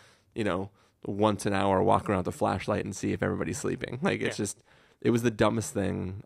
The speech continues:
Speaker 1: I could think of, um, the film to do, and it just, it, it took me out where I'm like, "You can't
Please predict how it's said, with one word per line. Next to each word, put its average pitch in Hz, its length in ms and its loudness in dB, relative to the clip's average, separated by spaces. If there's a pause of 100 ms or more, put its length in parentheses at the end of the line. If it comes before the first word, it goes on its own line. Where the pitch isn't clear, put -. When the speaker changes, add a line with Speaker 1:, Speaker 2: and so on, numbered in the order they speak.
Speaker 1:
I 98 100 -2
could 98 160 -4
think 92 220 -2
of, 92 340 -2 (380)
um, 90 380 -2
the 95 100 -4
film 101 240 0
to 92 80 -4
do, 92 240 2
and 87 80 -2
it 92 60 -2
just, 104 260 -6
it, - 220 0 (400)
it - 160 0
took 147 180 4
me 104 140 2
out 98 240 2
where 185 100 -2
I'm - 80 -2
like, 95 180 -4
"You 113 80 -4
can't - 480 -4